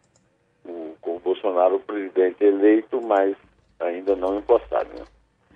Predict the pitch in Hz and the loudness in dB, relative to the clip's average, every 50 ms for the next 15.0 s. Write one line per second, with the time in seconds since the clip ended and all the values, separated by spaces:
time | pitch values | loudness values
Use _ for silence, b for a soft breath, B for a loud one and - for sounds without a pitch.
0 | b b b b b b _ - 92 95 - - - 107 - - 95 101 - - | b b b b b b _ -8 -8 -8 -6 0 2 2 2 4 2 0 2 2
1 | 110 107 - 139 127 98 87 110 - - 123 120 120 113 - - 156 156 151 156 | 0 4 6 6 6 6 6 2 0 -2 -4 0 0 0 2 2 2 4 6 4
2 | 160 - - - - - - 131 143 139 - 143 123 107 98 107 147 - - - | 4 4 2 -2 -4 -2 -2 -4 -4 -4 -6 -10 -10 -10 -8 -6 -8 -8 -8 -12
3 | - 80 - _ - 95 95 95 87 80 73 82 90 92 95 95 87 87 - - | -18 -20 -20 _ -4 -2 0 0 2 0 0 0 0 -2 -2 2 2 0 0 0
4 | 92 90 - - 127 135 143 131 113 117 127 127 123 123 117 117 101 87 - 120 | -6 -8 -6 -6 -4 -4 -2 4 6 6 6 6 4 0 0 -2 -2 2 4 6
5 | 120 113 101 - 85 82 85 78 82 78 82 82 80 78 - - - 120 - - | 6 6 6 2 -4 -8 -4 -4 -4 -4 -4 -8 -10 -10 -10 -6 -8 -6 0 4
6 | 110 110 117 123 127 131 139 - - _ - _ _ _ _ _ _ _ - _ | 4 6 6 4 0 -6 -16 -20 -20 _ -20 _ _ _ _ _ _ _ -20 _
7 | _ 110 120 117 - 117 123 123 123 123 135 135 127 131 135 131 120 107 - - | _ 2 2 2 2 4 6 6 6 4 0 0 4 6 6 6 4 0 -6 -14
8 | - _ 92 82 85 85 82 82 - 85 - - - - - 120 104 92 85 80 | -4 _ -2 0 0 -2 -4 -4 -10 -18 -20 -20 -20 -6 -4 -4 -2 0 -2 -4
9 | 82 - 123 117 123 135 135 135 131 - - - 85 - - - - - _ _ | -4 -4 0 2 2 4 6 4 4 2 2 -2 -2 -2 -6 -16 -20 -20 _ _
10 | _ _ _ _ _ _ _ _ _ _ _ _ 113 - - 101 110 120 117 - | _ _ _ _ _ _ _ _ _ _ _ _ -14 -10 -2 0 0 0 0 0
11 | 135 127 123 131 120 - - 117 101 104 101 92 92 - 98 95 101 107 110 123 | -4 2 2 2 2 2 -6 -6 0 2 2 2 4 4 4 4 4 2 0 -4
12 | 117 - 127 107 98 98 104 107 107 110 - - - 117 113 - - 127 90 92 | -8 -6 -8 -6 -2 0 0 2 2 2 0 2 0 -2 -2 0 -2 -4 -2 -2
13 | 104 107 107 110 110 110 - 117 110 107 95 92 98 104 107 104 95 _ 107 110 | -2 -2 -2 -4 -10 -6 -4 -2 -2 -2 -2 -4 -4 -4 -6 -8 -12 _ -8 -2
14 | 110 110 92 87 87 95 101 104 120 117 107 92 90 92 92 90 95 104 101 | -2 -2 0 2 2 2 2 2 -2 -2 2 4 4 4 4 2 0 -6 -6